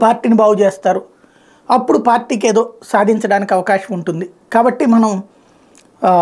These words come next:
ఆయన ఏం చెప్తే అది వినటం కరెక్ట్ అన్నటువంటి వర్గం మిగతా ఎనభై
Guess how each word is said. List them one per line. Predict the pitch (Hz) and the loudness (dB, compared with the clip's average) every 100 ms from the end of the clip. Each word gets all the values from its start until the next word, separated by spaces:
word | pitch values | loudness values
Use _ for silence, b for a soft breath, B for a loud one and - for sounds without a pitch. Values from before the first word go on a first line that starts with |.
| 170 170 - | 2 2 2
ఆయన | 214 220 | 2 4
ఏం | 247 247 | 2 2
చెప్తే | 240 240 262 - | 0 2 -2 0
అది | 196 196 | 0 0
వినటం | 208 220 214 | -2 -2 -2
కరెక్ట్ | 185 185 - - - _ _ _ 240 | -2 -4 -10 -20 -20 _ _ _ 0
అన్నటువంటి | 277 269 240 226 226 - 214 - _ - | 2 2 0 0 -2 -4 -6 -8 _ -2
వర్గం | 208 196 285 220 | 0 0 -2 0
మిగతా | 214 214 220 - | 0 2 -2 -4
ఎనభై | 185 180 | -2 -2